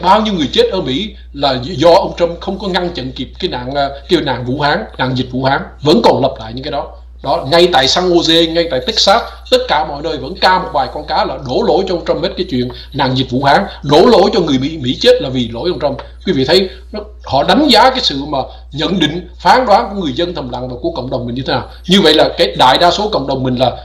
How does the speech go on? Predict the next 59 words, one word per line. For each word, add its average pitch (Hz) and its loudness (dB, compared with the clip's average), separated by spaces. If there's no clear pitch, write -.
dại, 131 4
là 147 4
khờ, 131 2
là 127 0
bị 127 -6
bịt 143 -4
mắt, 233 0
là, 135 -8
là 131 -8
ngu, 175 4
là 131 0
điếc 262 2
hết 247 4
sao? 170 4
Mà 139 -6
tại 131 -2
sao - 2
mà 131 -2
đi 151 -2
ra 165 6
mà - -2
ủng 135 -4
hộ 131 -4
Trump 147 -6
đông 165 2
như 151 -4
vậy, 123 -4
đi 160 0
từ 131 -2
các 175 0
tiểu 147 -10
bang 143 -2
về? 127 0
Thành 143 0
ra 160 2
quý 170 2
vị, 139 2
quý 202 4
vị 139 4
thấy 214 2
trước 285 0
mặt 180 2
và 127 -4
lá 170 4
phiếu 220 -4
của 190 -2
quý 139 -4
vị 131 -4
là 131 -6
một 123 -6
quyết 269 4
định 147 -2
lịch 135 -6
sử. 131 -4
Cuộc 185 6
bầu 175 4
cử 175 4
nào 185 4
không 220 -2